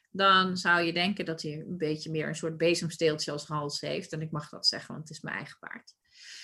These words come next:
Maar dan zie je wat er gebeurt in de training. Dus wil jij de hals van je paard trainen, dan is die lengte in de hals heel erg belangrijk.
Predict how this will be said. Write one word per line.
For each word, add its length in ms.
Maar 220
dan 120
zie 240
je 120
wat 180
er 60
gebeurt 480
in 120
de 120
training. 640
Dus 160
wil 180
jij 220
de 80
hals 400
van 120
je 120
paard 360
trainen, 640
dan 440
is 160
die 140
lengte 420
in 100
de 80
hals 360
heel 440
erg 280
belangrijk. 560